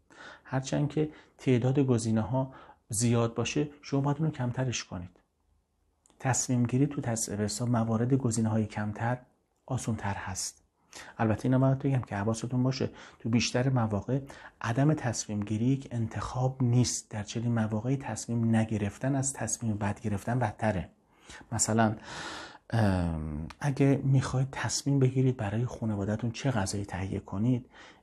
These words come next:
نمی‌دونی-، نمی‌تونید تصمیم بگیرید هیچ غذایی تهیه نکنید. نکتهٔ بعد اینه که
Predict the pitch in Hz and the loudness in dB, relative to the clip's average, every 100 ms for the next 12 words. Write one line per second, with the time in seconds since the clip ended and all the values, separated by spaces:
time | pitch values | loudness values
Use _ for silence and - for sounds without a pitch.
0 | _ 120 120 143 165 160 135 107 107 107 | _ 0 4 6 8 8 6 4 2 0
1 | 127 151 151 151 123 120 113 - 117 107 | 2 4 4 4 4 4 2 -4 -6 -4
2 | - 117 104 101 107 101 - - - - | -2 2 2 2 0 -2 -4 -4 -2 -2
3 | 101 104 98 95 95 92 85 - 85 76 | -2 -2 -4 -4 -4 -4 -6 -6 -12 -12
4 | - _ _ _ _ _ _ _ _ _ | -16 _ _ _ _ _ _ _ _ _
5 | _ _ _ - _ - 113 131 131 127 | _ _ _ -20 _ 0 2 4 4 0
6 | 131 151 151 160 | 0 -2 0 -4